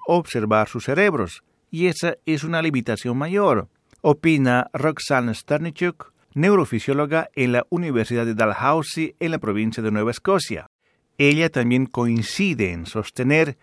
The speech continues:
que una buena noche de sueño es muy saludable para la memoria, y junto con el neurólogo de la Universidad de Toronto, Andrew Lim, ella está de acuerdo en que hacer ejercicio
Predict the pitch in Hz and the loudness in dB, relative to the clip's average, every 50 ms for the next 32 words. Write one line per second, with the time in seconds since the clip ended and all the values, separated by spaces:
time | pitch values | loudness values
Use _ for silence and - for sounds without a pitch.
0 | _ _ _ _ _ _ - 123 127 - _ - 202 202 190 170 139 113 98 95 | _ _ _ _ _ _ -4 -4 -4 -4 _ -2 0 2 2 4 2 2 0 0
1 | 101 120 139 147 127 107 98 101 110 123 127 - 123 107 101 95 - - - 185 | 0 0 2 2 2 2 2 2 2 0 0 -2 -4 -4 -4 -4 -6 0 2 2
2 | 175 170 165 165 156 - _ _ _ _ _ _ _ - 139 135 - - 147 131 | 2 4 2 0 -2 -4 _ _ _ _ _ _ _ 0 0 0 0 0 0 2
3 | 139 165 196 208 196 - - - - - 208 220 196 139 127 120 120 135 143 - | 4 4 4 4 4 0 -6 -8 -2 0 2 2 4 4 4 2 2 2 0 -2
4 | 143 123 113 113 113 113 117 131 170 214 214 175 135 107 87 - - _ _ _ | -2 -2 -2 -2 0 -2 0 0 2 2 2 2 0 -2 -4 -6 -12 _ _ _
5 | _ _ - - 143 123 - - 175 202 202 180 - 202 180 - 175 165 151 143 | _ _ -6 -4 -4 -4 -2 0 2 2 2 4 2 0 2 2 0 2 2 2
6 | 143 135 127 127 127 156 165 160 147 123 123 117 117 113 113 117 - - 139 131 | 2 2 4 4 6 6 6 4 4 4 2 2 4 2 2 0 0 0 0 2
7 | 123 117 110 - 123 117 127 135 135 120 - 135 139 165 165 147 - 117 107 101 | 2 2 0 0 -2 0 0 0 0 0 0 2 2 2 2 2 0 2 2 2
8 | - _ - - 143 151 151 143 131 135 127 127 139 156 170 185 185 156 - _ | 0 _ -2 0 2 2 2 2 2 2 2 2 2 2 2 0 0 -4 -6 _
9 | _ _ _ _ _ _ _ _ - 160 165 180 190 190 185 156 - 160 151 139 | _ _ _ _ _ _ _ _ -2 0 0 2 2 2 2 2 0 0 0 0
10 | 127 117 - 139 143 151 156 160 175 - - - 120 113 110 101 - - 120 123 | 0 0 2 4 4 4 4 2 0 -2 -2 -2 -2 0 -2 -2 -2 -4 -6 -6
11 | _ - 120 110 107 - - - - 185 190 180 147 - - 117 - 113 110 101 | _ -2 -2 -2 -2 -2 -6 -2 2 2 2 2 0 -4 -8 -10 -4 -4 -4 -4
12 | - - 180 196 180 - - 175 170 165 147 - | -4 -4 -2 -2 -2 0 0 0 0 0 0 -6